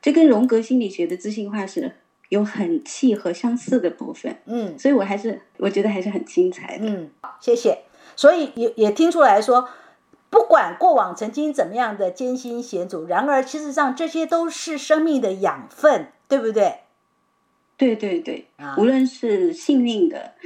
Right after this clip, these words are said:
Speaker 1: 还是在你看来是痛苦的，它其实都在说明一件事情，就是你可以通过这些内容
Speaker 2: 是。
Speaker 1: 去完成一个完整的自己。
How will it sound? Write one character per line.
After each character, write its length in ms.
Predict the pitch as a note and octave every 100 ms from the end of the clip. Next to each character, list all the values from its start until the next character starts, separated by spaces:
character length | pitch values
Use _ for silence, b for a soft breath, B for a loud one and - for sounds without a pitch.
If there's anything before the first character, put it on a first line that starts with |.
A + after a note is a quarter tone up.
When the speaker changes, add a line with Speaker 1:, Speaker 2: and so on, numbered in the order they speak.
| B
Speaker 1:
还 200 | - F#3+
是 120 | G3+ G#3+
在 160 | C4+
你 120 | G#3+
看 240 | E3 B3 G3+
来 100 | F3
是 140 | F3+
痛 320 | G#3+ D#4 B3
苦 220 | F3+ - -
的， 180 | - - _ _ -
它 140 | D#4
其 320 | D#4 - B3
实 100 | C4
都 140 | B3 C4
在 180 | C4
说 320 | A#3+ - C4 B3
明 320 | B3 F#3+ F#3+
一 140 | F3
件 240 | F3+ A#3+ A3
事 160 | B3
情， 180 | G#3+ E3+
就 100 | G3
是 140 | G3+
你 280 | F#3+ E3 - _ _
可 360 | - - F#3+ G#3
以 180 | B3+ D#4+
通 340 | - C#4 C#4
过 300 | C#4 G#3+ - b b b
这 240 | - D4+
些 220 | B3 D4
内 380 | C#4+ E4 E4+ -
容 300 | - - E4+ _
Speaker 2:
是。 280 | - A3 F3+
Speaker 1:
去 140 | -
完 260 | A#3+ F3 E3+
成 240 | A3 G3
一 100 | F3+
个 300 | D3+ F#3+ E3 -
完 240 | E3 F3
整 180 | G#3 D#3+
的 100 | D3
自 200 | - E3+
己。 320 | - - -